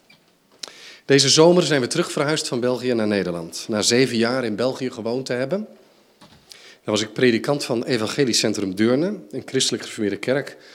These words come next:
ontstaan uit evangelisatiewerk. Onze kinderen bezochten katholieke en stedelijke scholen, niet bepaald scholen in het verlengde van de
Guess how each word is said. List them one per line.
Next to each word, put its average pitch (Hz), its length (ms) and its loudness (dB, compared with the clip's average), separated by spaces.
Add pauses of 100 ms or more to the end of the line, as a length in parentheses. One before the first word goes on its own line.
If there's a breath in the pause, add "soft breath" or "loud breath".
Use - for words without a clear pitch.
(140 loud breath)
ontstaan 143 720 0
uit 123 320 -4
evangelisatiewerk. 101 1200 -4 (800 loud breath)
Onze 113 220 0
kinderen 147 360 4
bezochten 117 380 -2
katholieke 131 500 -2
en 117 100 -4
stedelijke 127 540 2
scholen, 123 540 -2 (100)
niet 120 180 0
bepaald 113 340 0
scholen 110 400 4
in 110 80 0
het 101 120 -2
verlengde 120 360 2
van 101 180 -2
de 95 160 -2